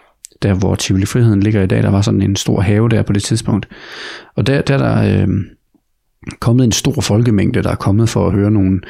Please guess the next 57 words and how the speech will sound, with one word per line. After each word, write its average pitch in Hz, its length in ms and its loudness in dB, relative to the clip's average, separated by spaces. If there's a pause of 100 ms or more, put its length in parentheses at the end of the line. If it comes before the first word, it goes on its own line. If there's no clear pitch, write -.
(420)
nogle 95 200 2
taler, 107 300 2
og 98 140 0
der 131 100 0
stiller 113 260 0
hun 95 160 2
sig - 260 -2
altså 95 160 -2
op 107 160 -2
på 101 100 0
en 92 100 2
kasse 101 300 0
der 95 200 0
og 95 220 -2
opfordrer 110 460 -2
til 107 160 -4
oprør. 110 480 -2 (680)
Og 110 120 -4
det, 120 240 2
det 120 180 4
ender 117 140 2
med, 107 200 2
at, 95 260 -2
at 101 340 -2
politiet, 98 420 2
det 92 100 0
kommer 95 240 0
til 95 160 -4
stede, 101 500 0 (100)
øh, 92 140 -2
og 95 120 -4
træk-, 101 260 -2
må 98 100 2
trække 101 320 -4
stavene, 95 500 2
og 87 60 0
der - 60 -2
er - 40 -4
faktisk 110 240 -2
også 98 160 0
en 98 40 0
tysk - 260 -4
patrulje, 113 420 0
der 92 140 0
dukker 92 240 -2
op, - 160 -2
som 90 160 0
angiveligt 95 420 0
skyder 104 340 0
hen 92 120 2
over 92 140 0
hovedet 104 340 0
på - 100 0
de - 100 -4
der - 100 -4
tilskuere - 580 -4
der. - 60 -4